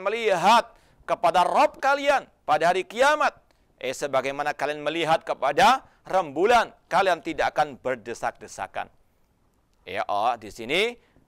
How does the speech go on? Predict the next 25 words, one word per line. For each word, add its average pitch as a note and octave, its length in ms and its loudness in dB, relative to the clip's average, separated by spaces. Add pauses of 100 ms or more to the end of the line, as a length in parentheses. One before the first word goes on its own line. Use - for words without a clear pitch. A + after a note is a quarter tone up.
(160)
Rasul C3 400 -2
tidak C3+ 240 -2
menyamakan C3 560 -6
Allah C3 160 -4
dengan A#2+ 240 -8
bulan, C#3 280 -2
tidak. A2+ 360 -8 (400)
Ya, A#2+ 360 -8
namun C3 440 -6
menyamakan D#3 800 0 (400)
bahwasanya C#3 640 2
melihat D#3+ 480 -2
kepada E3+ 320 2
Allah D3 320 0
itu A#2 320 -2 (400)
tidak C3+ 320 0
berdesak-desakan A#2+ 960 -2 (160)
sebagaimana C3 800 -2
orang A#2 320 -2
itu C#3 160 -8
melihat C3+ 400 -4
kepada A#2 320 -4
rembulan, A2+ 480 0 (320)
ya, B2+ 320 0
meskipun, C3 640 -4